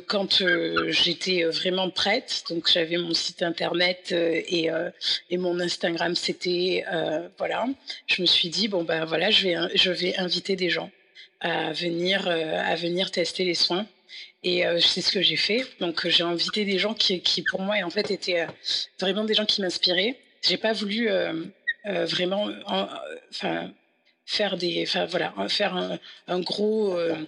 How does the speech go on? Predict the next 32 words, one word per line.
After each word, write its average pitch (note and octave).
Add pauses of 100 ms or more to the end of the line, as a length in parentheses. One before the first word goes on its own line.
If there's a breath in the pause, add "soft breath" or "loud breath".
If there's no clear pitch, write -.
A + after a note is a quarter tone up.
(260)
comment F#3+
dire, F3
c'est -
pas, G#3+
c'était G3
pas G#3+
la F#3
foire G3
au F#3+
test, -
quoi. D#3
C'était F3+
vraiment G3
des, G3
des F3+
personnes G3
qui, -
pour F#3+
moi, G3+
étaient F#3
inspirantes, F#3+
que F#3
je, F3+
de, F3+
de, F3+ (180)
desquelles F#3+
j'admirais F3+
leur F#3+
carrière. F3 (800 loud breath)
Et, F#3+
euh, F3 (100)
donc, F#3